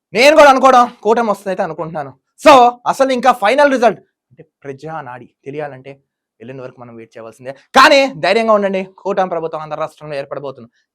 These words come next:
సిద్ధం అంటున్న జగన్ ఇంటికి పంపడానికి జనం అందరం, జనం అందరం, జనం సిద్ధమని రెడీగా ఉన్నారు. జగన్మోహన్ రెడ్డిని ఇంటికి పంపడానికి సిద్ధం,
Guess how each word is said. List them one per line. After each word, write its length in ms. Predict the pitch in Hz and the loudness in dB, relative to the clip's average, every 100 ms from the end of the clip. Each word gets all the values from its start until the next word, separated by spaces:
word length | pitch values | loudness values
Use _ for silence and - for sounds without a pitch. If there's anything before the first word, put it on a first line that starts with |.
| _ | _
సిద్ధం 300 | 330 254 302 | -2 2 2
అంటున్న 180 | 285 254 233 | 2 0 -2
జగన్ 160 | 233 226 | -2 -4
ఇంటికి 160 | 220 220 | -4 -2
పంపడానికి 260 | 208 208 196 | -2 -2 -4
జనం 120 | 185 | -6
అందరం, 220 | 180 180 156 | -6 -10 -8
జనం 180 | 165 175 | -10 -10
అందరం, 180 | 160 160 _ _ _ _ _ _ _ _ _ _ _ _ _ 127 | -12 -18 _ _ _ _ _ _ _ _ _ _ _ _ _ -2
జనం 240 | 240 285 262 302 - _ _ | 2 4 2 -2 -8 _ _
సిద్ధమని 400 | 262 233 302 285 262 285 | 0 4 4 4 0 -4
రెడీగా 240 | 175 233 240 | -2 2 2
ఉన్నారు. 180 | 202 143 135 | 2 -2 -4
జగన్మోహన్ 480 | 180 214 208 196 190 | -2 0 0 -2 -2
రెడ్డిని 200 | 180 170 | -8 -10
ఇంటికి 160 | 175 165 | -10 -8
పంపడానికి 340 | 147 143 120 107 _ - | -8 -10 -14 _ _ -2
సిద్ధం, 280 | 294 226 285 | 0 4 4